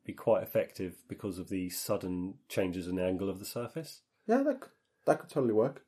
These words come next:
Speaker 1: And obviously I'll have to find out how well it works with, uh, shading with, uh, you know, inks or whatever.
Speaker 2: Yeah. Yeah, I mean, my mind immediately went to either Eldar, because I used to play Eldar,
Speaker 1: Yeah.
Speaker 2: or Cold Ones,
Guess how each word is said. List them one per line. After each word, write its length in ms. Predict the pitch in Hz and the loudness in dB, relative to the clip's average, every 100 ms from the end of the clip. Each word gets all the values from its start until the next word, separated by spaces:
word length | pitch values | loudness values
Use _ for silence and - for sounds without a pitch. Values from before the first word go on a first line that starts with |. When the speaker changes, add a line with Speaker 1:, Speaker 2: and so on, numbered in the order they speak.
| - | 0
Speaker 1:
And 120 | 110 | 2
obviously 260 | 107 85 | 4 2
I'll 60 | 87 | 0
have 80 | 87 | 0
to 40 | |
find 240 | - 87 82 | -6 -4 -4
out 160 | 82 - | -6 -8
how 120 | 95 | -8
well 220 | 85 87 87 | -6 -6 -6
it 100 | 87 | -6
works 340 | 90 85 - | -6 -8 -10
with, 360 | 92 85 82 - | -10 -10 -12 -10
uh, 200 | 85 85 | -8 -8
shading 460 | - 90 87 80 | -6 -4 -4 -6
with, 300 | 82 85 - 90 | -8 -12 -10 -8
uh, 360 | 85 82 82 95 131 | -8 -8 -10 -14 -20
you 100 | - | -14
know, 80 | 82 | -12
inks 440 | - 80 78 - | -10 -10 -12 -12
or 100 | 92 | -10
whatever. 340 | 80 139 117 87 - _ _ | 4 8 8 6 -10 _ _
Speaker 2:
Yeah. 80 | - | 4
Yeah, 120 | 127 104 | 4 4
I 40 | |
mean, 300 | 110 110 110 | 0 -4 -8
my 180 | - 127 | 4 6
mind 300 | 131 104 98 | 8 6 6
immediately 440 | 101 104 92 90 92 | 0 0 0 -2 2
went 280 | 85 80 | 0 -2
to 160 | - 95 82 | -4 -4 -4
either 300 | - 101 90 | -4 0 4
Eldar, 480 | 82 95 87 67 90 | 10 10 8 2 0
because 240 | - 90 | -4 -4
I 40 | 85 | -2
used 160 | 82 | -4
to 60 | - | -4
play 120 | - | 4
Eldar, 400 | 82 82 - 82 | 4 4 0 -4
Speaker 1:
Yeah. 100 | 113 - - _ | -4 -6 -16 _
Speaker 2:
or 400 | 107 90 87 87 | 8 12 12 10
Cold 280 | 85 120 127 | 8 6 8
Ones, 440 | 180 233 - - | 8 4 -2 -16